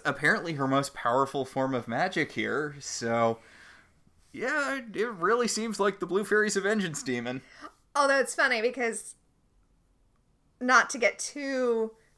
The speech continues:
Speaker 2: co-, just an episode where we're comparing this to Once More with Feeling, but, but in Buffy, it's not a vengeance demon who creates the curse.
Speaker 1: Yeah, it's Sweet.
Speaker 2: Yes.
Speaker 1: So,
Speaker 2: A
Speaker 1: wait,
Speaker 2: mu-,
Speaker 1: wait.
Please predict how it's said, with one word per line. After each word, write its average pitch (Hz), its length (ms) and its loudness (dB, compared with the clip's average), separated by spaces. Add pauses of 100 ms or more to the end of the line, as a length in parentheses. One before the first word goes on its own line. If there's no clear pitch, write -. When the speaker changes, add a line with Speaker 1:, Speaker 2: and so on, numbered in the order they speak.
(120)
Speaker 2:
co-, - 160 -6 (100)
just 226 240 0
an 208 200 -2
episode 226 380 2
where 214 120 2
we're 214 100 0
comparing 214 440 2
this 214 180 2
to 220 100 -10
Once 202 220 -4
More 214 120 -4
with 190 120 -6
Feeling, 220 460 -4 (360)
but, 208 360 4 (600)
but 254 160 2
in 277 200 0
Buffy, 415 280 4
it's 277 160 -4
not 254 260 4
a 277 40 -2
vengeance 277 340 -2
demon 202 220 -8
who 220 100 -6
creates 214 340 0
the - 80 -8
curse. - 480 -2
Speaker 1:
Yeah, 175 160 0
it's 113 140 -6
Sweet. - 500 -4 (540)
Speaker 2:
Yes. - 640 -10 (500)
Speaker 1:
So, 123 460 0 (760)
Speaker 2:
A - 140 8
Speaker 1:
wait, 147 80 10
Speaker 2:
mu-, 135 60 2
Speaker 1:
wait. 127 220 0